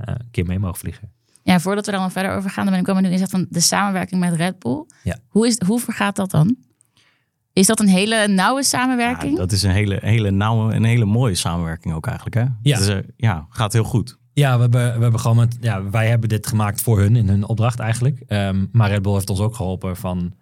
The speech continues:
Speaker 1: eh, ja, eh, oké, hier heb je een, een circuit en een raceauto, ga maar oefenen. Want ja, er is geen andere manier om dit te oefenen en te testen dan achter een echte Formule één auto. Ehm, en Red Bull is, eh, eh, ehm,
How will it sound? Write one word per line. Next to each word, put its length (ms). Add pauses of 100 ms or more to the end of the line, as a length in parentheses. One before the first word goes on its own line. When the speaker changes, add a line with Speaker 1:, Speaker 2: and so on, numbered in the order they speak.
(180)
Speaker 1:
eh, 280 (140)
ja, 360
eh, 80 (100)
oké, 160
hier 300
heb 160
je 80
een, 300
een 160
circuit 640 (100)
en 180
een 100
raceauto, 560
ga 160
maar 160
oefenen. 460 (220)
Want 160 (240)
ja, 240
er 100
is 80
geen 160
andere 220
manier 240
om 80
dit 300
te 120
oefenen 300
en 60
te 120
testen 340
dan 240 (140)
achter 280
een 80
echte 220
Formule 220
één 160
auto. 340 (540)
Ehm, 420 (400)
en 140
Red 160
Bull 220
is, 160
eh, 500 (320)
eh, 80 (180)
ehm, 380